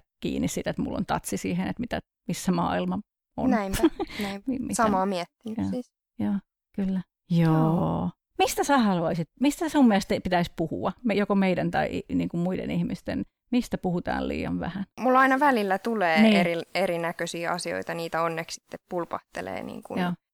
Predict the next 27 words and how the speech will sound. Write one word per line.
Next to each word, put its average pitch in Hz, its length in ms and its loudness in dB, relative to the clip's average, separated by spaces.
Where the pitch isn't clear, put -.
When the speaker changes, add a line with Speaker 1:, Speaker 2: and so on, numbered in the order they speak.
Speaker 2:
yhdessä 185 400 -10
vaiheessa 175 500 -6
oli 175 240 -8
vaikkapa 196 640 -6
tälleen - 360 -12
yleistettynä, - 680 -10
ö, - 20 -12
miehien 180 420 -12
tunteiden - 560 -10
näyttö - 360 -12
oli - 160 -12
niin - 140 -18
kuin 104 140 -12
ihan 104 260 -12
ei, 208 260 -8
niin, - 180 -12
niin 196 100 -10
sitä 185 260 -10
halusi 202 400 -8
erityisesti 208 720 -10
Speaker 1:
Joo. 180 100 2
Speaker 2:
nostaa - 420 -6
ylös. 202 320 -8
Se 175 100 -6
on 170 100 -6
nyt 196 160 -12
noussut. 180 440 -8